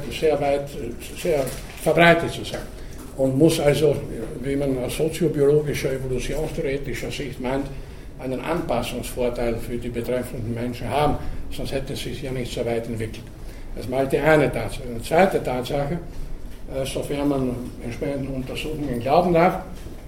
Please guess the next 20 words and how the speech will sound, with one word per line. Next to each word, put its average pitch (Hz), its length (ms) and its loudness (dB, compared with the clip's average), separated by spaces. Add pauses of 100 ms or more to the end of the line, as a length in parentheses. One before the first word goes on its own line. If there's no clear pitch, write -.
(240)
ähm, 151 440 8
unter 156 280 2
Physikern, 175 680 4 (1200)
äh, - 20 -4
findet 180 400 2
man 185 260 4 (1400)
nach 190 280 0
wie 190 80 2
vor 170 300 2 (600)
einen 156 160 -2
relativ 165 600 2
hohen 190 320 8
Anteil 147 600 2 (200)
an 139 160 -2
gläubigen 131 480 6
Menschen, 117 460 -2 (440)
nicht 175 260 2
aber 151 200 6
unter 151 260 0
Biologen. 151 500 8